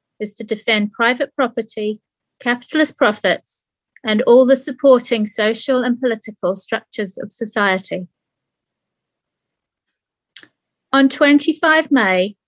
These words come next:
last year, just over a year ago, four policemen murdered George Floyd on the street in Minneapolis, the event that provided a spark for the Black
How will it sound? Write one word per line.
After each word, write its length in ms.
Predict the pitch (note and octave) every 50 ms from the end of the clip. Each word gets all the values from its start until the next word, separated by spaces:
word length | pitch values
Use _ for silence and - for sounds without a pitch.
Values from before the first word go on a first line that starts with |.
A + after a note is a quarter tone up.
| _ -
last 380 | A3+ G#3+ G#3+ G#3+ G#3+ - - -
year, 320 | G#3+ F#3 E3+ D#3+ F3 F3 _ _ _
just 240 | - G#3+ G#3 - -
over 240 | G3 G3+ G#3 G#3 A#3+
a 80 | A3+ A3+
year 280 | A3 A3 A3 G#3+ G3
ago, 380 | F#3 F#3+ G#3 F3 E3 E3 F3 F#3 - _ _ _ _ _ _ _ _ _ _ _ _ _ _
four 360 | _ - C#4+ C#4 D4 D#4 D4
policemen 760 | D4+ - - D#4 C#4+ C4+ A#3+ - - - - F#3+ F3 F3+ F#3 E3+ - _ _
murdered 520 | - A3+ A3+ A#3+ B3 B3+ B3 C#4+ C4+ B3 -
George 400 | - C4+ C4+ C#4 C4+ C4+ - -
Floyd 440 | - B3+ A3+ F#3+ F3+ F3 F3+ F3+ -
on 100 | - G3+
the 80 | G3+ G3+
street 460 | G3+ - - - A3 A3 G#3+ G#3+ -
in 100 | A#3 A3
Minneapolis, 920 | A3 A3+ A3 A3 A3 G#3+ G3+ G3+ - _ E3+ D#3+ D3+ - - - - - _ _ _ _ _ _ _ _ _ _ _ _ _ _ _ _
the 120 | - A#3+ A3
event 360 | A3 A3 B3 A#3+ B3 B3 C#4
that 160 | C4 B3 A#3+
provided 460 | - B3 A#3 A#3 A#3 A#3 A3+ C4 B3
a 60 | B3+
spark 480 | B3 B3 - - C4 A#3 G3 E3+ - - _ _
for 100 | - A#3+
the 100 | G#3+ A3 G#3+ -
Black 200 | A3 G#3+ A3